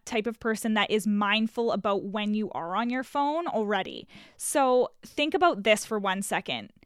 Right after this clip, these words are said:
When you're in the company that you want to be in,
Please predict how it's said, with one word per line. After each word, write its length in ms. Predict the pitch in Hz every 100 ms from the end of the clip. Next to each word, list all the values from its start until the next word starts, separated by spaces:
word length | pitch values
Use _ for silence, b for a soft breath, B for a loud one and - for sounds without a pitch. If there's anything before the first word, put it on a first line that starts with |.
| b b -
When 340 | 220 302 339
you're 260 | 262 277 277
in 320 | 240 233 233 -
the 260 | 202 233
company 440 | 220 233 214 214 214
that 140 | 202
you 180 | 196 208
want 220 | 214 240
to 80 | 247
be 260 | 202 220 208
in, 400 | 151 131 196